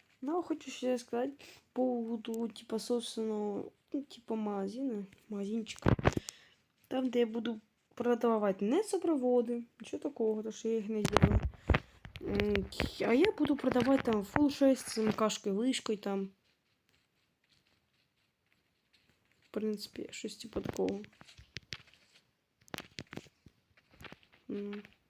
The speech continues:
Ну, ну, опять же, це, я думаю, теж буде не скоро. Ну, це теж в будущем. Просто, щоб ви знали, буде в мене.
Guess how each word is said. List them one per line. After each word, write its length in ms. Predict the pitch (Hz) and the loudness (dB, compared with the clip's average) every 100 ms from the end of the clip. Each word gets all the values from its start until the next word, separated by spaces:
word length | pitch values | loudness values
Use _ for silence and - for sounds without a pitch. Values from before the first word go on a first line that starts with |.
| - _ _ - - - - - - _ - | -20 _ _ -20 -20 -20 -20 -20 -20 _ -2
Ну, 540 | 220 202 185 226 269 - - | 2 4 4 0 -4 -10 -14
ну, 460 | 262 208 196 185 - - | -6 -2 0 -2 -2 0
опять 440 | - 196 185 170 | 2 4 4 4
же, 80 | - - _ _ _ _ _ _ _ _ _ _ _ _ | 0 -8 _ _ _ _ _ _ _ _ _ _ _ _
це, 420 | - - - 330 | -14 -6 4 6
я 80 | 359 | 6
думаю, 320 | 339 320 311 | 6 4 4
теж 360 | 294 233 277 269 | 4 6 6 4
буде 300 | 233 240 226 | 0 0 0
не 140 | 233 | 0
скоро. 460 | 214 - 185 180 180 175 - | -2 -6 -6 -4 -6 -10 -6
Ну, 420 | 202 247 302 294 _ _ _ _ | -2 0 0 -2 _ _ _ _
це 180 | - 196 | -10 -4
теж 300 | 220 277 285 | 2 2 0
в 100 | 285 196 | -4 -6
будущем. 540 | 196 196 202 196 190 | -2 0 0 -4 -8
Просто, 300 | - 262 269 | -2 -2 -2
щоб 200 | 240 214 | -6 -6
ви 120 | 196 180 | -4 -4
знали, 360 | 180 175 180 - _ _ | -4 -6 -8 -14 _ _
буде 240 | 190 190 | -10 -6
в 60 | 190 | -6
мене. 240 | 190 196 | -6 -8